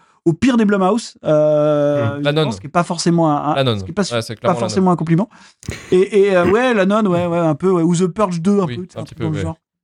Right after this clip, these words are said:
Speaker 1: Euh, donc, euh, voilà, et, et c'est, non, c'est raté. C'est, c'est complètement raté, je sais même pas quoi en dire, c'est une catastrophe. En plus, ça n'amène à rien, euh, c'est-à-dire que pour le coup, il y a pas de cliffhanger ou ce que tu veux, mais t'as juste envie que ça s'arrête. <laughs> En fait, tu sais, genre, là, on te dit, il y a deux films derrière, tu dis non,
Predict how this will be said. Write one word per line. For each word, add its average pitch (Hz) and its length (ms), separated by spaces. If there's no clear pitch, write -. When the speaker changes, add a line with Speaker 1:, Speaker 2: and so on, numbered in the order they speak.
Speaker 1:
Euh, 196 320
donc, 190 240
euh, 190 160
voilà, 214 300
et, 196 260
et - 20
c'est, 196 320
non, 190 220
c'est 165 140
raté. 147 260
C'est, 160 320
c'est 160 100
complètement 175 360
raté, 180 260
je 185 80
sais 170 60
même 165 100
pas 170 100
quoi 156 120
en 175 80
dire, 180 160
c'est 156 100
une 143 60
catastrophe. 156 480
En 170 80
plus, 220 140
ça 185 120
n'amène 170 260
à 170 60
rien, 226 300
euh, 156 160
c'est-à-dire 165 240
que 185 80
pour 190 180
le 185 80
coup, 208 140
il 202 40
y - 20
a 165 40
pas 190 120
de 185 80
cliffhanger 190 380
ou 180 120
ce - 80
que 170 80
tu 180 140
veux, 220 180
mais 180 200
t'as 202 120
juste 190 180
envie 202 140
que - 60
ça 151 100
s'arrête. 190 500
<laughs> - 60
En 160 60
fait, 220 300
tu 220 260
sais, 233 140
genre, 196 180
là, 262 160
on 254 40
te 226 120
dit, 214 140
il 247 40
y 226 60
a 196 40
deux 208 140
films 226 180
derrière, 226 220
tu 226 100
dis 202 60
non, 294 300